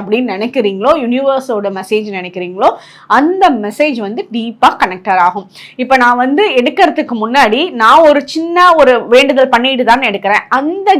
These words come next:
கேப்ல நீங்களும் நீங்க யாரை நினைக்கிறீங்களோ அவங்கள நினைச்சு, அந்த ஏஞ்சல்ஸ், குலதெய்வம், இஷ்ட தெய்வம் யாரா இருந்தாலும் நினைச்சு, அவங்கள நினைச்சு அந்த ஒரு, ஒரு ஒன் மினிட்டுக்கு நீங்களும் அந்த ப்ரே பண்ணிட்டு அப்புறம் பாருங்க,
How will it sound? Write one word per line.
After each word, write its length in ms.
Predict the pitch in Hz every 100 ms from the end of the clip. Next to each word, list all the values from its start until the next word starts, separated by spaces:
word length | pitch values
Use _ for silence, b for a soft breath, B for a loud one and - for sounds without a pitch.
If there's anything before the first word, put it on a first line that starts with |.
| 202
கேப்ல 600 | 214 254 254 196 285 339
நீங்களும் 680 | 240 254 330 302 226 254 349
நீங்க 260 | 247 214
யாரை 380 | 202 214 254 320 320
நினைக்கிறீங்களோ 540 | 214 220 254 190 208 269 175
அவங்கள 440 | 208 277 294 254 214
நினைச்சு, 260 | 196 240 -
அந்த 380 | - 208 220 220 214 B B B
ஏஞ்சல்ஸ், 800 | - 208 254 277 247 233 233 247 - -
குலதெய்வம், 680 | 269 262 269 254 233 233 247
இஷ்ட 320 | 247 - 285
தெய்வம் 420 | 247 226 226 240 240
யாரா 360 | 220 247 285
இருந்தாலும் 380 | 262 220 226 277
நினைச்சு, 420 | 233 180 160 - 180 359 - B B B
அவங்கள 500 | 254 359 440 440 349 254
நினைச்சு 200 | 254 285
அந்த 260 | 311 277 240
ஒரு, 260 | 226 302
ஒரு 340 | 240 226 220 214
ஒன் 200 | 269 294 294 294
மினிட்டுக்கு 440 | 269 311 359 - 427
நீங்களும் 380 | 269 330 349 349
அந்த 220 | 269 220
ப்ரே 300 | 220 226 269
பண்ணிட்டு 720 | - 196 247 294 311 269 359 508
அப்புறம் 360 | 214 202 196
பாருங்க, 440 | 190 226 233 196